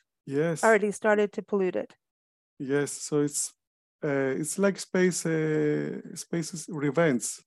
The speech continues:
Speaker 1: So
Speaker 2: Mm-hmm.
Speaker 1: pollution is the revenge of space. So we send positive v-, vibes, we get positive vibes. Right now, as long as we send,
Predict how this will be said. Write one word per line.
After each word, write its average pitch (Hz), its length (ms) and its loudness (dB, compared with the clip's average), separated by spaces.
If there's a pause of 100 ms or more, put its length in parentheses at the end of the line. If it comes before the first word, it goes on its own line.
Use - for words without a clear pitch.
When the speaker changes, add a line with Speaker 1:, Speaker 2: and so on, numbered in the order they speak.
(920)
Speaker 1:
So - 220 -6
Speaker 2:
Mm-hmm. 220 60 2
Speaker 1:
pollution 151 340 4
is 143 100 0
the 143 120 0
revenge 139 360 2
of 131 200 -6
space. 117 520 -6 (760)
So 156 200 4
we 147 140 4
send 190 300 6
positive 190 360 6 (160)
v-, - 100 -4
vibes, 196 500 4
we 175 200 -2
get 170 240 2
positive 131 340 -2
vibes. 120 320 -4
Right 170 220 2
now, 185 260 6
as 165 120 0
long 185 240 2
as 165 120 -2
we 165 100 -2
send, 170 360 0